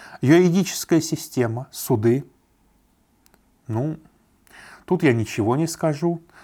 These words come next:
О юридической системе Российской Федерации должны петь песни специально,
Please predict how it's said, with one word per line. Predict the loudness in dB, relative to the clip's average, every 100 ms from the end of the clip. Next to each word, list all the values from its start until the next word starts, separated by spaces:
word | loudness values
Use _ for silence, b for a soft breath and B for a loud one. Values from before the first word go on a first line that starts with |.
| B
О | -2
юридической | 2 4 2 -2 -4 -8
системе | -8 -4 -4 -2
Российской | -6 -8 -10 -10
Федерации | -8 -4 2 2 2 -2
должны | 0 -2 -2 -6
петь | -2 -2 -2
песни | -2 -2 -2 -6 -8 B B B
специально, | -8 -8 0 2 2 0 -4